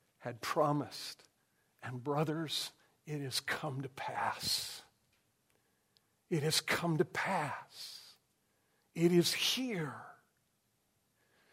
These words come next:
And Amos uses that phrase, "in that day."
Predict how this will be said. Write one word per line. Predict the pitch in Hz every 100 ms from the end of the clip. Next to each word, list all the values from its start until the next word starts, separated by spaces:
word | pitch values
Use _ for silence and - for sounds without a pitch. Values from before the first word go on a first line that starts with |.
| _ _ _ _
And | 165
Amos | 170 175 -
uses | 202 180 175 165 -
that | 175 165
phrase, | - 202 185 151 -
"in | 220 202 196 160
that | 190 190 160 143
day." | 185 190 180 143 120 92